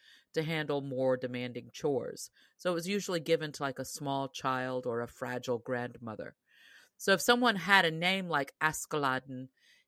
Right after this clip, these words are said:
it would give an immediate, not so favorable impression of the character to the readers.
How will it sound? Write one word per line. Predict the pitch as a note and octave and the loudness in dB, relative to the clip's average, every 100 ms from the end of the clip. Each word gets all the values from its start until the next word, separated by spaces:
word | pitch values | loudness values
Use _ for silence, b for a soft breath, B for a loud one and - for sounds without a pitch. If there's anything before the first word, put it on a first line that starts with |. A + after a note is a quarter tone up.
| - | 0
it | E3+ F3 | 0 2
would | E3 | 0
give | F3+ F3 | 2 2
an | E3 | 0
immediate, | D#3 F3 F3 D#3+ C#3 D3+ | 0 -2 2 2 2 -4
not | E3+ G#3 A3+ A3+ | -8 -4 -2 -4
so | - A3 G3+ | 0 2 2
favorable | - G#3+ G#3+ F#3+ D#3+ D#3+ D3 - | 2 2 4 4 6 6 4 0
impression | D3+ - E3+ E3 - C#3+ C3+ | -4 2 2 2 -2 -2 -2
of | C3 C3 | -6 -6
the | |
character | C3+ C#3+ C3+ - A#2+ | -8 -4 -4 -6 -12
to | - A#2+ | -8 -10
the | A#2 | -8
readers. | A2+ A2 - - | -10 -10 -14 -14